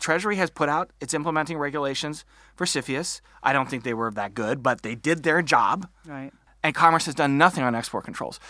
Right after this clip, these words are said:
Speaker 1: So when we go to the U K about Huawei and we say, "You need to take this costly action to keep Huawei out of your network," so like,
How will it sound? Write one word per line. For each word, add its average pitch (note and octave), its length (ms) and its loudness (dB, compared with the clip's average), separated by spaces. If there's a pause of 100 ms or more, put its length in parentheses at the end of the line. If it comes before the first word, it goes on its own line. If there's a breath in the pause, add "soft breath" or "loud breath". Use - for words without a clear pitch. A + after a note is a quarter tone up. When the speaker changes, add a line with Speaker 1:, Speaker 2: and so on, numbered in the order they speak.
(120)
Speaker 1:
So - 160 4
when F#3+ 220 6
we A3 100 2
go G#3+ 240 4
to C#4 100 2
the E3+ 120 4
U C3+ 160 2
K D3+ 180 0
about A#2 280 4
Huawei B2+ 500 6 (260 loud breath)
and C#3+ 120 -2
we C#3 80 2
say, A#2+ 260 2 (320 loud breath)
"You F3+ 160 0
need D4 160 2
to G3 60 -4
take E3+ 180 -2
this D3 100 -4
costly C#3 380 4
action B2 280 4
to A2 40 -8
keep B2+ 180 -8
Huawei A#2+ 240 4
out A2+ 120 0
of A2 40 -4
your G#2+ 100 -4
network," A2 280 -4
so C#3+ 140 0
like, B2+ 200 2